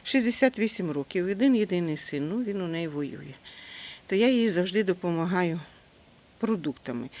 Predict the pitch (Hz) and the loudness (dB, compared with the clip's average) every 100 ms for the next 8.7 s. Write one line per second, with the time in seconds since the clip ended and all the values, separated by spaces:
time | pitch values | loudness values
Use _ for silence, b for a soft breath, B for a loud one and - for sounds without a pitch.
0 | B B B B B B B B B B | B B B B B B B B B B
1 | - _ _ 466 - 359 320 262 - 208 | -20 _ _ 6 8 8 8 6 4 2
2 | 277 - 202 165 170 - 175 165 - 175 | 2 0 -2 0 0 -2 -4 -6 -6 -4
3 | 165 - 160 214 208 - 147 160 156 165 | -2 -2 -2 0 0 -2 -6 -6 -4 -4
4 | 147 147 143 - 147 151 185 - 147 147 | -2 -4 -4 -6 -10 -6 -4 -4 -4 -2
5 | 147 151 156 247 247 196 - 143 139 139 | -2 0 2 0 2 -2 0 0 0 -2
6 | 139 - 180 139 127 - - 139 139 - | -4 -2 -2 0 -2 -6 -8 -8 -4 -2
7 | 135 135 139 135 151 160 208 190 180 B | -2 -4 -4 -6 -6 -4 -2 -4 -10 B
8 | B B B - 135 131 123 | B B B -8 -4 -4 -4